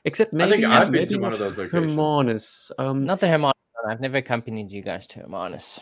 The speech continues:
Speaker 1: Hmm.
Speaker 3: Never, never. But,
Speaker 1: Well,
Speaker 3: um,
Speaker 1: the, the
Speaker 3: never
Speaker 1: significance
Speaker 3: hap-
Speaker 1: of Hermanus, if I may just, just
Speaker 3: Oh,
Speaker 1: add that
Speaker 3: please
Speaker 1: into the
Speaker 3: do.
Speaker 1: mix, is
Speaker 3: Yeah,
Speaker 1: this is my
Speaker 3: ad lib.
Speaker 1: childhood bug, and it's being played with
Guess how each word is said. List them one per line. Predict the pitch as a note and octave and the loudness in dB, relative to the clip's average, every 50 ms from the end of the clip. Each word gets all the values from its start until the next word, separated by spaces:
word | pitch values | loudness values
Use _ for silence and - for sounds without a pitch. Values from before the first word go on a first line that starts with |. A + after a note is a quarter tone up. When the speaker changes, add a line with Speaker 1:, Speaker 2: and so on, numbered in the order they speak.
| - - - - - - | -20 -20 -20 -18 -10 -6
Speaker 1:
Hmm. | C#3 C#3+ C#3 B2 A2 G2 F#2 G2+ - - - - - - _ _ _ _ _ _ - | -4 -2 -2 0 0 0 0 -2 -8 -14 -20 -20 -20 -20 _ _ _ _ _ _ -8
Speaker 3:
Never, | A#2 A2+ A2 A2+ G#2+ A#2+ | -4 -2 -2 -2 -2 -2
never. | B2 C3 C#3 D3 D#3+ E3 C#3+ C3 C3+ C3+ C#3 C#3 C3+ C3+ C#3 C#3+ C#3 - - - _ _ - | -4 -4 -2 -2 -2 -4 -4 -4 -4 -2 0 2 2 0 0 -2 -6 -12 -18 -20 _ _ -2
But, | C#3 C3+ | 0 4
Speaker 1:
Well, | C3+ C#3+ C#3+ C#3 | 6 8 8 8
Speaker 3:
um, | C3+ C#3 C3+ C3+ | 6 4 0 -4
Speaker 1:
the, | C3+ D3+ D#3 D#3 - _ _ _ _ | 0 0 0 0 -2 _ _ _ _
the | - D#3+ | 0 0
Speaker 3:
never | |
Speaker 1:
significance | D3+ - D#3 C#3 D3+ F3 - F#3 C#3+ D#3+ D3 | 2 2 0 2 2 4 4 4 4 4 2
Speaker 3:
hap- | C#3+ A#2+ | -2 -2
Speaker 1:
of | |
Hermanus, | B2 B2+ B2 B2 B2 B2 A#2+ A#2 - B2 | 0 2 6 6 6 6 6 4 0 -2
if | - - | 0 0
I | A#2 | 2
may | A2+ A#2+ A#2+ | 2 2 2
just, | A#2 - A2+ A2 - - - - - _ _ _ _ _ _ _ _ - | 0 0 -2 -4 -6 -8 -14 -18 -20 _ _ _ _ _ _ _ _ -8
just | - G#2+ - - - - - | -8 -8 -8 -8 -10 -6 0
Speaker 3:
Oh, | A#2+ | 4
Speaker 1:
add | A#2 G#2 - - | 4 4 4 4
that | A2 A2 | 2 0
Speaker 3:
please | E3 F3 D3 - - | 2 0 -2 -4 -4
Speaker 1:
into | B2 A#2+ - B2 | -4 0 0 2
the | A2 A2+ | 4 4
Speaker 3:
do. | A2+ | 4
Speaker 1:
mix, | A#2+ A2+ - - - - _ - | 4 4 2 -2 -10 -12 _ -4
is | - C3+ C3 B2 - - - - _ - | -2 -2 -2 -2 -4 -12 -18 -20 _ -4
Speaker 3:
Yeah, | G#2 | 2
Speaker 1:
this | D3 F#3 - - | 2 2 4 2
is | G#3 F#3+ - | 0 0 2
my | D#3+ C3+ | 2 2
Speaker 3:
ad | B2 B2 | 2 0
lib. | F#2+ - | -2 -2
Speaker 1:
childhood | C3 B2 B2 B2 A#2+ - C3 B2+ A#2 G#2 - - | 2 4 4 2 2 2 2 2 2 2 2 4
bug, | - A#2 A#2+ D3 D3+ D#3 D#3 D3+ - _ _ _ _ _ _ _ _ _ _ _ - - | 6 6 6 6 2 -2 -8 -12 -14 _ _ _ _ _ _ _ _ _ _ _ 2 4
and | C3 C3 C3+ C3+ - _ _ - | 6 6 6 4 0 _ _ -2
it's | C#3 C#3 C#3 - | -2 0 -2 -2
being | - - D3+ D3+ D3+ D3 C#3 | -2 0 2 2 2 2 -2
played | C#3+ - - C#3+ C#3 C#3+ C#3 B2 | -2 0 2 4 4 4 2 2
with | B2+ B2+ B2 A2+ - - - - | 2 0 0 0 -2 -8 -14 -18